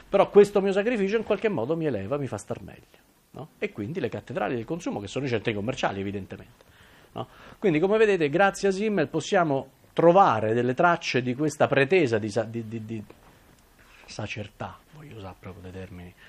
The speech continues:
a sfare, come si dice, eh, questa pretesa appunto di sacro, questa richiesta di sacro, eh, in tante manifestazioni della nostra vita che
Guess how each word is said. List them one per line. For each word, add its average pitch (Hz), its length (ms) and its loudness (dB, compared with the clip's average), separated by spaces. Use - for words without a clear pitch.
a 110 100 -6
sfare, 87 500 -6
come 87 220 -14
si 95 100 -12
dice, 95 240 -14
eh, 127 440 4
questa 175 280 0
pretesa 160 340 0
appunto 135 460 -2
di 139 100 -4
sacro, 139 480 2
questa 117 240 0
richiesta 123 540 2
di 120 100 -2
sacro, 135 560 0
eh, 135 340 2
in 160 220 0
tante 202 380 4
manifestazioni 147 640 0
della 139 180 2
nostra 175 280 -2
vita 208 260 0
che 151 260 -2